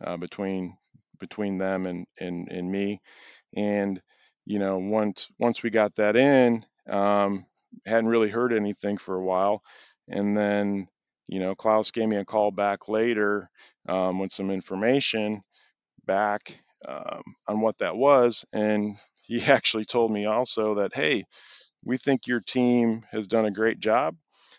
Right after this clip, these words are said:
and, um, we're actually gonna award you guys with our, uh, Best Culture Startup Award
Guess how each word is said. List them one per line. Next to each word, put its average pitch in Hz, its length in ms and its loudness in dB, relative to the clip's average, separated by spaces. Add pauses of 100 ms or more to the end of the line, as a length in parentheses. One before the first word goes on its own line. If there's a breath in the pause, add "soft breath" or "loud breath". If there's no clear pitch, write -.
(140)
and, 104 500 2
um, 98 520 0
we're 117 180 4
actually 117 320 2
gonna 110 240 2
award 107 380 -2
you 107 160 -6
guys 104 520 2
with 104 280 -4
our, 92 340 -2 (480 soft breath)
uh, 71 300 -4 (240)
Best 117 260 2
Culture 113 460 -2
Startup 113 500 2
Award 90 540 -4